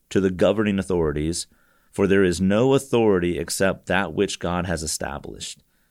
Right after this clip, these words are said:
The authorities that exist have been established by God. Consequently, whoever rebels against the authority is rebelling against what God has instituted, and those who do so will bring judgment on themselves.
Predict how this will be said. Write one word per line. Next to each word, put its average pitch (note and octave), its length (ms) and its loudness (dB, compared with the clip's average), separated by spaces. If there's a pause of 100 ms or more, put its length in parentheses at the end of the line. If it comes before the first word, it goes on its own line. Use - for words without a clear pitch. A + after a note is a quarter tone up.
(340)
The - 120 0
authorities G#2 680 4
that - 200 0
exist F2+ 640 0
have F2 140 -4
been F2+ 160 0
established F2 640 -4
by E2+ 260 -2
God. B1 400 -10 (520)
Consequently, G#2+ 640 2
whoever G2+ 320 4
rebels F#2+ 500 2
against F#2+ 320 -2
the F#2+ 80 -2
authority A2 460 0
is E2+ 100 0
rebelling F#2 380 0
against E2+ 380 -4
what D#2 160 -6
God F#2 260 -2
has D#2+ 160 -2
instituted, G#2+ 600 -2
and F2 120 -2
those G#2 300 0
who F2+ 80 -2
do A2 240 -2
so G2 180 -2
will F2 160 -2
bring F2 260 -4
judgment F2 440 -2
on D#2+ 120 -6
themselves. D2 600 -6